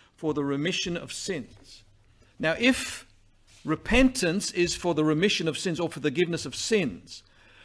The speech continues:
then those that came to John submitting to a baptism of repentance, they came acknowledging that they were sinners in need of forgiveness.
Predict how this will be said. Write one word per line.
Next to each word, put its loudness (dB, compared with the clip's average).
then 0
those 8
that 4
came 2
to -4
John 0
submitting 0
to 2
a 2
baptism 0
of -2
repentance, -2
they 2
came 2
acknowledging 2
that -2
they 4
were 0
sinners 0
in -2
need 6
of 0
forgiveness. -8